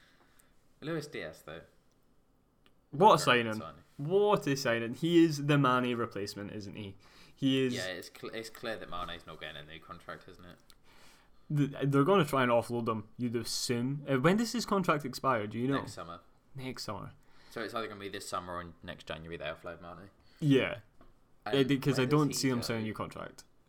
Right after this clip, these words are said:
Speaker 2: I don't. Mm, he's not expressed any desire that I, I know of to play, and, like, eh, for any specific team. So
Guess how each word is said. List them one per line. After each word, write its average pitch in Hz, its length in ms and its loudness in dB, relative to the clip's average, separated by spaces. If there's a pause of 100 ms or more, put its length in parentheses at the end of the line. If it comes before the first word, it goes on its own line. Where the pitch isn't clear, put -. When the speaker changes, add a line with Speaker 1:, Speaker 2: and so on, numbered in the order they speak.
(260)
Speaker 2:
I 190 140 -2
don't. 247 300 0
Mm, 415 800 -2 (1900)
he's 151 160 2
not 233 200 8
expressed 156 600 2
any 117 200 -2
desire 113 600 0
that 98 140 -6
I, 107 160 -4 (100)
I 110 140 -4
know 110 320 -2
of 107 240 -6
to - 80 -16
play, 117 560 0 (840)
and, 107 220 -2
like, 104 320 -4
eh, 117 120 0
for 107 180 -4
any 117 200 0
specific 107 460 -6
team. 92 380 -2
So 113 440 0